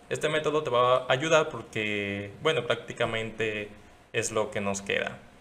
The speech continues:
Hasta que no encontremos otro, pues aquí estaré utilizando este. Cuando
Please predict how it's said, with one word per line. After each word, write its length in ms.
Hasta 240
que 120
no 80
encontremos 440
otro, 400
pues 280
aquí 240
estaré 300
utilizando 440
este. 260
Cuando 520